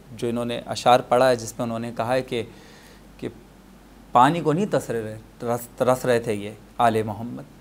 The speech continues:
पानी तरस रहा था कि इनके लबों तक जाए। कलाम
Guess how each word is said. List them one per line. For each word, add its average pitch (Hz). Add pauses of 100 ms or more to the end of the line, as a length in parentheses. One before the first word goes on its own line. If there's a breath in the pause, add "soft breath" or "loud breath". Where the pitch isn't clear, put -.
(520)
पानी 156
तरस 147
रहा 127
था 127
कि 131
इनके 117
लबों 110
तक 113
जाए। 110 (680 loud breath)
कलाम 147